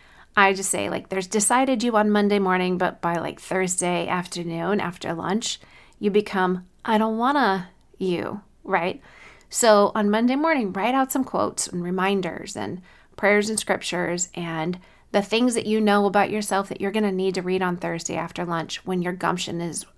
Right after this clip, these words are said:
wanting, waning. You know, it's like, "I don't feel like it anymore." So write that out in the personalizing.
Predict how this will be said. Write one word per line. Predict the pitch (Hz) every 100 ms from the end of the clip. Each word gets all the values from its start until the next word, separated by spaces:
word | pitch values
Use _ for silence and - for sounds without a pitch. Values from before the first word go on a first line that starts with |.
| _
wanting, | 185 175 156 156 -
waning. | 180 185 185 175 190 185
You | 196
know, | 185
it's | 175 175
like, | 175 180 - - - - -
"I | 247
don't | 247 247
feel | 254 240
like | 247 240
it | 226
anymore." | 208 202 190 180 175 180
So | - - 180 180 - - - -
write | - 202 214 220
that | 254
out | 220 202 196 -
in | 202
the |
personalizing. | 190 180 180 196 185 180 180 185 175 175 185